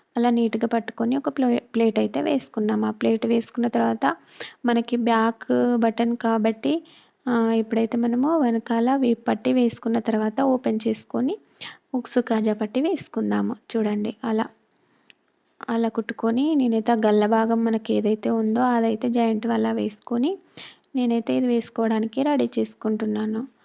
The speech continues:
అలా చేసుకున్న తర్వాత మనం ఈ బ్యాక్ పట్టు ఏదైతే ఉందో ఆ పట్టు అయితే అలా నీట్‌గా వేసేసుకుంటాను. చూడండి అలా నీట్‌గా వేసుకోండి. అలా వేసుకున్న తర్వాత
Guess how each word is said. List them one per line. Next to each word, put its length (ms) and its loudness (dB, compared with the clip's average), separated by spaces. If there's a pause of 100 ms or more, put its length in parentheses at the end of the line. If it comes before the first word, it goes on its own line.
(320)
అలా 200 0
చేసుకున్న 560 -4
తర్వాత 460 -2
మనం 280 -2
ఈ 100 0 (120)
బ్యాక్ 460 -2
పట్టు 320 -4
ఏదైతే 380 0
ఉందో 320 0 (520)
ఆ 100 -4
పట్టు 300 -2
అయితే 220 0
అలా 180 2
నీట్‌గా 400 2
వేసేసుకుంటాను. 960 -2
చూడండి 440 -4 (3750)
అలా 220 -4 (100)
నీట్‌గా 420 -2
వేసుకోండి. 640 -4
అలా 180 0
వేసుకున్న 500 -2
తర్వాత 460 -6